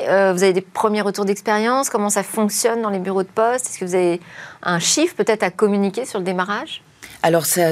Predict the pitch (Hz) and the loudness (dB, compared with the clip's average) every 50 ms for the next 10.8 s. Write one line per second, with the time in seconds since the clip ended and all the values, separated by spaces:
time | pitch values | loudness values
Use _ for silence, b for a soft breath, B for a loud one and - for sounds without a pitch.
0 | 165 - 156 160 165 160 156 151 - - - 254 254 214 226 202 208 196 185 170 | 0 0 0 0 0 0 0 -2 -4 -2 0 0 2 2 2 2 2 0 0 0
1 | 170 196 240 233 - - 175 156 - - 165 165 160 160 160 160 156 156 156 156 | 2 0 0 0 -4 -6 -6 -6 -6 -4 -4 -2 0 0 0 0 -2 0 0 0
2 | 156 156 160 170 170 165 - - 175 - - 165 175 175 180 185 185 170 160 170 | 0 0 0 -2 -2 -4 -4 -6 -6 -8 -8 -6 -2 2 2 2 2 2 0 -2
3 | 160 - - 190 180 156 - - - 202 196 190 196 202 208 - - - 175 160 | -2 0 0 -2 -2 -2 -4 0 2 2 2 2 0 -2 -4 -4 -6 -6 -6 -6
4 | - 165 165 156 156 170 180 180 165 156 156 165 165 165 165 160 160 160 B B | -4 -2 -2 0 0 0 0 2 2 2 2 2 4 4 4 2 2 -2 B B
5 | B B B B B B 143 139 135 143 151 - - 160 147 - 165 156 151 139 | B B B B B B 0 2 2 2 0 0 0 -2 0 0 -2 -2 0 0
6 | 143 139 - - 175 165 156 156 147 156 226 247 247 - - - 185 180 165 - | 0 -2 -2 -2 -2 0 0 0 0 0 0 -2 -2 -6 -10 -6 -4 -4 -2 0
7 | 185 180 147 143 139 139 - - - 196 - 190 175 160 170 - 151 143 139 135 | -2 0 0 0 -2 -4 -4 -4 -6 -4 -4 -4 -4 -4 -2 -2 -2 0 0 0
8 | 143 170 202 220 208 202 165 B B B B B B B B B 175 185 190 190 | 2 0 0 0 0 -4 -6 B B B B B B B B B 4 4 4 4
9 | 202 190 185 180 180 202 175 160 - 196 190 190 190 - _ - - - - - | 2 0 -2 -2 -2 -4 -4 -2 0 0 0 0 -2 -8 _ -12 -8 -6 -2 2
10 | 220 220 220 208 196 190 214 220 214 - - 202 185 170 196 | 4 4 4 4 4 4 4 2 2 0 -2 -2 2 2 2